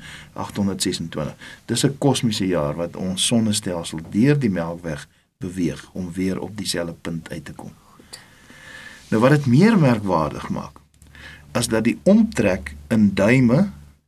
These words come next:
maal honderd presies dieselfde getalle weergee. Ons het nou enkel sye gevat, maar as jy die omtrek vat in duim in plaas van in kubit,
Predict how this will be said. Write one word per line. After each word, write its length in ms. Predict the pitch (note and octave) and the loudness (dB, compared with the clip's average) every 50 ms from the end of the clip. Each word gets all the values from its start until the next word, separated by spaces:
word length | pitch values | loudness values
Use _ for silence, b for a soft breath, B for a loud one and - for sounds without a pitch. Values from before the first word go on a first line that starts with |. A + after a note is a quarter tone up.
| _ _ - | _ _ -4
maal 280 | F#2 F#2 G2 G2+ G#2+ A2 | -2 0 2 2 2 2
honderd 600 | G#2 F#2 G#2 A#2+ B2 G#2 - - - - - - - - - - _ _ _ _ b b b b b b b b _ | 2 2 2 2 2 2 0 -2 -8 -16 -20 -20 -20 -20 -20 -20 _ _ _ _ b b b b b b b b _
presies 480 | - A2+ G#2 - - - G#3+ G3+ - - | -4 -2 0 0 4 4 4 4 4 0
dieselfde 500 | - D3 - - B2+ A#2 A#2 A#2 - A2 | -2 -2 0 0 0 0 0 -2 -4 -6
getalle 460 | - - - D2+ - G2+ F#2 F2+ F2+ E2 | -8 -8 -8 -4 -2 0 0 0 -2 -2
weergee. 420 | - E2+ D#2 C#2+ - - D#2 D2 - - - | -4 -6 -6 -8 -10 -14 -16 -18 -20 -20 -16
Ons 200 | D#2 - A2 G#2 | -8 -6 -4 -4
het 100 | A2+ - - | -4 -2 0
nou 120 | G#2+ G#2+ F#2+ - | 0 0 2 2
enkel 300 | C3+ C#3+ D3 C#3+ D3 B2 | 2 2 4 4 2 2
sye 380 | - - - D#3 D#3+ E3+ D3+ | 2 2 2 4 4 4 4
gevat, 500 | A#2+ - - - - - - - - - - - B B B B B B B B B B B | 2 0 -6 -10 -10 -10 -10 -10 -12 -16 -18 -18 B B B B B B B B B B B
maar 100 | - A2 | -4 -2
as 80 | G#2 - | 0 0
jy 80 | A#2 A#2 A#2+ | 2 2 2
die 80 | - - - | 2 4 6
omtrek 480 | G2 G#2 G3 F#3 - - G#2 F2 - - - | 8 8 8 6 4 0 0 0 0 -4 -2
vat 220 | - F#2+ E2+ - - | -2 -2 -2 -2 -2
in 160 | G2 F#2+ F#2 F2+ | -2 -2 0 2
duim 280 | G#2+ A#2+ A#2+ G2 F2+ E2+ | 4 4 4 4 2 -2
in 80 | E2+ | -2
plaas 260 | E2+ G#2+ A2+ A2+ G#2+ - | -2 0 0 0 0 -2
van 160 | - F#2+ F2+ | -4 -6 -6
in 140 | F#2 F#2 F#2 | -6 -8 -2
kubit, 400 | - D3+ - - - - - | 0 0 0 0 -4 -12 -16